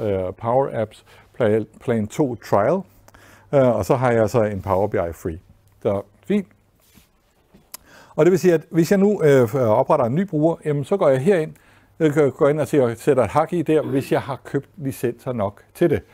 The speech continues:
Hvis jeg ikke har købt licenser nok til det, så skal jeg lige have fat i partneren, sige, jeg skal altså lige bruge en ekstra, øh, bruger til min,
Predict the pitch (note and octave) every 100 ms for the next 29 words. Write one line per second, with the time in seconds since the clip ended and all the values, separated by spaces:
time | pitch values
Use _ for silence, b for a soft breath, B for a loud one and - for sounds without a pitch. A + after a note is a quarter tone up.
0 | b b B2 E3 F#3 F3+ D#3+ C3 D#3 C#3+
1 | C3 A2+ - G3 G3+ F#3 D3 - C3+ A2+
2 | A2+ G2 A2+ B2 C3+ C#3 C#3 b b b
3 | - C#3+ C3 A#2+ B2 G#2 A#2+ C3 B2 B2
4 | G#2 A2+ G#2 G#2 A2+ G2 G2 A2+ A#2 G2+
5 | F2+ G#2+ F2